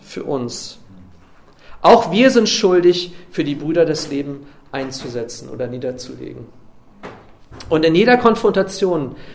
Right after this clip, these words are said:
wenn ich weiß, der, der andere legt sein Leben nieder für mich, dann senkt das die Barriere.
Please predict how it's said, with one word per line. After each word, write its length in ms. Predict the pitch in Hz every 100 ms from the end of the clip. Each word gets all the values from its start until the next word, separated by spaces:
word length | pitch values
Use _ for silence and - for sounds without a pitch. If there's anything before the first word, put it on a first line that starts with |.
| -
wenn 100 | 143
ich 220 | 156 156
weiß, 360 | 165 185 240 -
der, 360 | 165 - - -
der 200 | 151 151
andere 500 | 214 262 240 156 139
legt 400 | 131 147 185 -
sein 380 | - 165 202 226
Leben 460 | 185 185 190 180
nieder 560 | 160 196 165 139 - -
für 180 | - -
mich, 460 | 147 151 - - - - - - - _ - - -
dann 180 | 151 151
senkt 380 | 131 175 233 -
das 420 | 170 160 - - - -
die 80 | 160
Barriere. 640 | 156 151 143 156 123 117